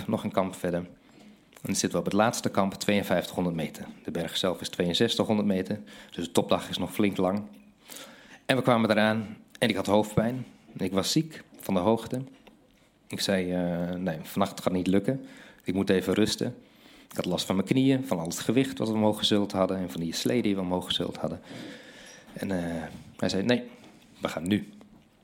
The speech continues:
Ik zei, "Nou, wacht nog even. Als we een dagje wachten, dan kan ik, eh, dan kunnen we samen naar boven." Hij zei, "Nee, we gaan nu."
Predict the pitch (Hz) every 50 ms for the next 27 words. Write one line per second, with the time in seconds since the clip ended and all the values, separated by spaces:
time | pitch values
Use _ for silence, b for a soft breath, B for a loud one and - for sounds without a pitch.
0 | - - - - _ _ _ - - - - - - 87 85 82 80 87 101 -
1 | - 113 92 90 92 90 107 98 - 98 92 95 92 - - 92 90 107 110 -
2 | - 95 - 85 85 - 92 85 82 82 85 - 90 82 82 80 85 82 82 82
3 | 82 82 B B B B B B B B B B B - - - 113 107 95 -
4 | - 95 98 101 110 113 131 131 - - - - - - - - 98 - - -
5 | - 87 85 90 92 87 -